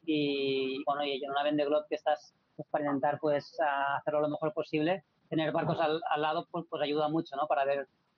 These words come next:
no solamente la velocidad, ¿no? Sino ver, ah, la estrategia que pueden seguir unos y otros. Además, como hay barcos más rápidos detrás también que seguro que van a adelantar,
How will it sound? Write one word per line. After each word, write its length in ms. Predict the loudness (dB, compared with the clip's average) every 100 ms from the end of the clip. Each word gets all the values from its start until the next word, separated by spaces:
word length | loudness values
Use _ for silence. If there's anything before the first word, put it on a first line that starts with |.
| _
no 80 | -6
solamente 540 | 0 2 4 2 2
la 80 | 2
velocidad, 440 | 2 2 2 2 2
¿no? 100 | 0
Sino 240 | 0 -2
ver, 240 | 2 2 0 _ _ -4
ah, 180 | 0 0
la 80 |
estrategia 460 | 0 -2 -2 -2 -2
que 80 | 0
pueden 180 | -2 -2
seguir 340 | -2 -2 -2 _
unos 260 | 0 0 2
y 60 | 0
otros. 400 | 2 0 -2 _ _ _ _
Además, 280 | -2 0 0
como 160 | 0 0
hay 60 |
barcos 260 | 2 0 0
más 140 | 0
rápidos 480 | 0 0 0 0 -4 _ _ -4
detrás 340 | -4 0 -2
también 240 | -2 -2 -2
que 80 |
seguro 320 | -2 0 0 0
que 100 | 0
van 100 | 0
a 60 |
adelantar, 500 | 0 0 0 -2 -2